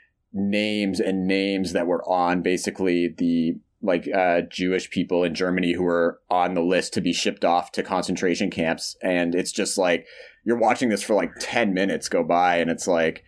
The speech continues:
wow, you, you know, it's, you can say it's boring, but it's really a f-, like, it really hits you harder than you would think, something like that, right? Just seeing these endless names.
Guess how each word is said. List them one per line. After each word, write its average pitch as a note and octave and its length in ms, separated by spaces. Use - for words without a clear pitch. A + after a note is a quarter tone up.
wow, G2+ 220
you, A#2+ 360
you B2+ 120
know, A#2+ 200
it's, A#2 300
you C#3 120
can C3 140
say C3+ 180
it's A#2+ 120
boring, A2+ 500
but G#2+ 120
it's - 140
really G2+ 460
a F2+ 60
f-, - 260
like, G2+ 240
it A#2 60
really C3+ 220
hits - 240
you A#2 180
harder G2+ 300
than G#2+ 140
you G2+ 80
would F#2+ 160
think, G#2+ 260
something B2+ 340
like B2 200
that, B2+ 260
right? G2+ 260
Just F#2+ 200
seeing F#2+ 180
these F2 140
endless F#2 340
names. F#2+ 340